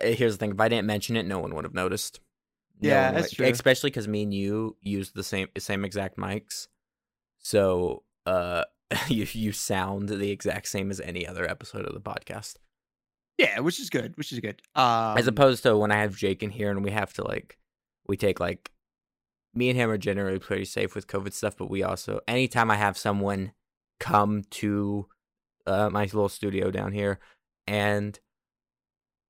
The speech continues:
Speaker 1: um, and film the podcast, we take general prec-, precautions to make sure it's, like, yes, we're talking in a, in a room with each other for a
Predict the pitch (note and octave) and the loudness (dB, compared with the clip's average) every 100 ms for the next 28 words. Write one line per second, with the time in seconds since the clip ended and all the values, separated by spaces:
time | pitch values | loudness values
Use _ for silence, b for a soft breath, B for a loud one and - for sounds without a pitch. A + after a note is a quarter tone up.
0 | - G2+ F#2+ F#2+ F#2 F#2+ G#2 _ _ _ | -2 2 2 0 -4 -8 -12 _ _ _
1 | _ _ _ _ _ - G2+ - G#2 G2+ | _ _ _ _ _ -6 -6 -2 -2 -2
2 | F#2 G2 F#2+ G2+ G2+ F#2+ - _ _ _ | -2 -2 -2 -2 -4 -4 -10 _ _ _
3 | D#2+ G2 G2+ A2 G2+ - _ _ _ C3 | -8 -6 -6 -4 -4 -6 _ _ _ -2
4 | B2+ A#2 G2 F#2 G2 _ _ - - - | 0 0 0 -2 -6 _ _ -10 -10 -10
5 | - _ - G#2 G2+ F#2+ - G2 - G2 | -18 _ -10 -2 2 2 0 -8 -8 -8
6 | G2 - F#2+ G2 - - - - _ _ | -8 -6 -6 -4 -6 -8 -10 -20 _ _
7 | _ _ _ _ _ - A#2+ A#2 - G#2+ | _ _ _ _ _ 0 2 2 2 2
8 | - G#2 G2+ G#2 G#2 F#2+ F#2 G2+ - G#2 | 4 2 2 0 -2 -2 -2 -4 -4 -2
9 | G2 F#2+ G2+ G2+ G#2 G2+ G2 _ _ _ | 0 0 0 0 -2 -6 -10 _ _ _
10 | - - G2 - F#2 G2 F#2+ - - G1+ | -6 -4 -6 -4 -2 0 0 -2 -2 -2